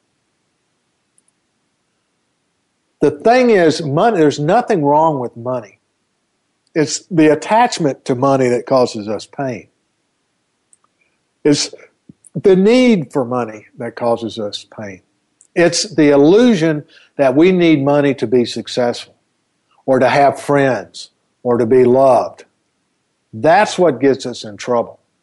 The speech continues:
because we are trained by our society that if you don't have money, then you're a loser.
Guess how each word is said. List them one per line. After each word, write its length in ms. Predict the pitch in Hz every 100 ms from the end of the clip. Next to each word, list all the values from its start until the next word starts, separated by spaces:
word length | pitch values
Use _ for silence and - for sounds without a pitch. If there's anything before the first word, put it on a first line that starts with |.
| _ _ _ _ _ _ _
because 460 | 135 123 143 139 139
we 420 | 131 135 131 139
are 160 | 123 117
trained 720 | - - 208 208 165 151 135
by 240 | 123 123 139
our 140 | 165
society 840 | - 131 - 147 151 147 123 117 _ _ _ -
that 140 | 123
if 160 | 123 139
you 100 | 139
don't 260 | 170 175
have 260 | 156 143 123
money, 480 | 165 170 147 135 - _ -
then 160 | 131 123
you're 180 | 123
a 100 | 120
loser. 380 | 139 185 170 -